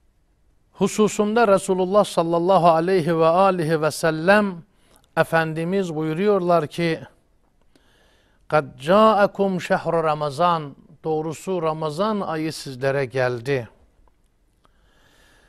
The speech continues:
"Şehrun mübarekun", mübarek bir aydır.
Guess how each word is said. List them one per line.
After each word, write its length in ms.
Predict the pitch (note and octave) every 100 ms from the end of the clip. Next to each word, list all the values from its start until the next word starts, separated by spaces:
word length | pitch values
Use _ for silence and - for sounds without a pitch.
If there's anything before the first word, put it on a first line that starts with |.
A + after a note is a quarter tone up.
| _ _ _ _ _
"Şehrun 800 | - - - F#3 F#3+ - F3 G3
mübarekun", 1120 | F#3+ D3 C3+ C3 D#3+ D3+ C3+ A#2+ A2 - A2+ F#2+ G2+ _ _ _ -
mübarek 800 | C3+ A#2+ C3+ C3+ C3+ F#3 F3+ A#2+
bir 420 | B2+ A#2 - G#2
aydır. 640 | G#2+ G2+ G#2 F#2+ - -